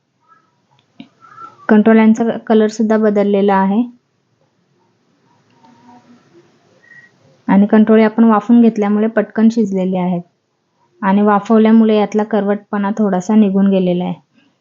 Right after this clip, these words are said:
आता हा मसाला आपण एक मिनिटभर परतून घेणार आहोत. मसाला आपण पाणी न घालता वाटून घेतलेला आहे, त्यामुळे फक्त एकच मिनिट परतून घ्यायचं आहे सर्व कंटोळ्यांना लागेच तोपर्यंत.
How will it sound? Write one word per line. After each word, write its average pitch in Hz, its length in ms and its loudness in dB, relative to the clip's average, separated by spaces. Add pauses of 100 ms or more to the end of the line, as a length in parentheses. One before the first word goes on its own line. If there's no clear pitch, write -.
आता 196 240 -2
हा 220 160 4
मसाला 220 420 2
आपण 214 260 -2
एक 208 200 -2
मिनिटभर 208 480 -2
परतून 208 420 -2
घेणार 180 340 0
आहोत. 190 220 -2 (1000)
मसाला 220 360 2
आपण 240 200 2
पाणी 233 240 4
न 233 180 4
घालता 226 320 2
वाटून 214 300 2
घेतलेला 208 340 0
आहे, 202 120 -6
त्यामुळे 208 440 -4
फक्त 220 220 -6
एकच 220 300 -2
मिनिट 220 220 2
परतून 214 380 -2
घ्यायचं 202 340 -2
आहे 262 100 0 (1080)
सर्व 220 280 2
कंटोळ्यांना 208 560 0
लागेच 190 420 -2
तोपर्यंत. 185 480 -4